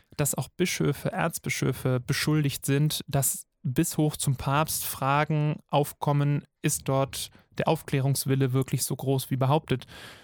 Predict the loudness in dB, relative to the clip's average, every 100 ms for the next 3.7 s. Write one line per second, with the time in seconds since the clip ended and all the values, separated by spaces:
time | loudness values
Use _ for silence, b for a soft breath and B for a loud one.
0 | B B B _ _ _ 0 2 2 -2
1 | -6 _ _ _ _ -10 -2 -4 -2 0
2 | 0 -2 -10 -10 -10 -14 -10 -4 0 0
3 | 0 -2 -2 0 -2 -2 -4